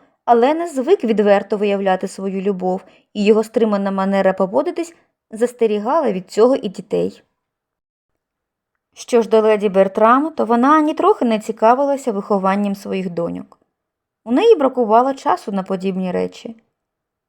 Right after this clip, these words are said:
Ця жінка проводила своє життя на канапі. Сиділа на ній годинами, ошатно вбрана, з яким-небудь нікчемним і негарним вишиванням у руках, і набагато більше думала про свого мопсика, ніж про дітей.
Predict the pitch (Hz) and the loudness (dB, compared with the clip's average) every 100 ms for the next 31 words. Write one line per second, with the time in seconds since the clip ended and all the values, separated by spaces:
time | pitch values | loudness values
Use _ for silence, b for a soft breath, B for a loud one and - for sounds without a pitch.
0 | _ _ _ 240 226 226 240 220 214 208 | _ _ _ 2 2 2 0 -2 -2 2
1 | 226 220 202 202 196 196 196 185 180 - | 4 4 2 -2 -6 -4 -4 -4 -10 -2
2 | 262 294 269 196 175 175 - 196 _ _ | -2 -2 -4 -6 -4 -8 -12 -16 _ _
3 | _ _ _ _ _ - 277 254 427 466 | _ _ _ _ _ -10 -6 -4 2 2
4 | 262 240 262 226 196 214 339 339 320 339 | 2 -4 -6 -6 -4 -4 -2 -4 -6 -8
5 | 339 _ _ - 226 240 220 214 190 180 | -14 _ _ -14 -4 0 0 0 -10 -6
6 | 202 294 370 311 311 _ _ _ - 196 | -4 -4 -4 -8 -8 _ _ _ -18 -4
7 | 269 - 466 415 320 269 208 - - 233 | -2 0 -2 -2 -6 -4 -4 -6 -2 -2
8 | 262 254 247 202 190 185 196 202 190 190 | 0 -4 -6 -6 -6 -2 -2 -2 -4 -6
9 | - 190 196 190 185 175 175 - 247 - | -4 0 0 0 -4 -6 -8 -4 -4 -4
10 | - _ _ _ _ - 233 254 262 349 | -10 _ _ _ _ -6 -2 2 2 2
11 | 466 269 330 403 311 269 311 311 302 285 | 2 0 -2 -4 -6 -6 -2 -2 -2 -6
12 | 277 269 247 220 240 - 269 214 233 - | -2 0 2 0 -2 -6 -6 -4 -4 -6
13 | 220 190 190 180 190 - | -10 -8 -6 -6 -6 -10